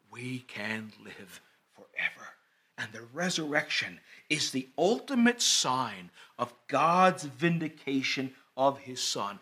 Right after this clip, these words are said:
And as the disciples preached in the earliest Christian sermon, saying, "This Jesus God raised up,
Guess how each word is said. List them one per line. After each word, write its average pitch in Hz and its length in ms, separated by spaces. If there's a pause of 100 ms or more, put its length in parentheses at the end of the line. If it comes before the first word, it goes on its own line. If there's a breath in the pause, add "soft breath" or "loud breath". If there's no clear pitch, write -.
(160 loud breath)
And 156 200
as 220 440
the 208 120
disciples 233 840
preached - 720 (300 loud breath)
in 208 160
the 190 260
earliest 285 580
Christian 254 560
sermon, 202 600
saying, 208 480 (240 loud breath)
"This 254 340
Jesus 175 640
God 196 720
raised 214 560
up, - 340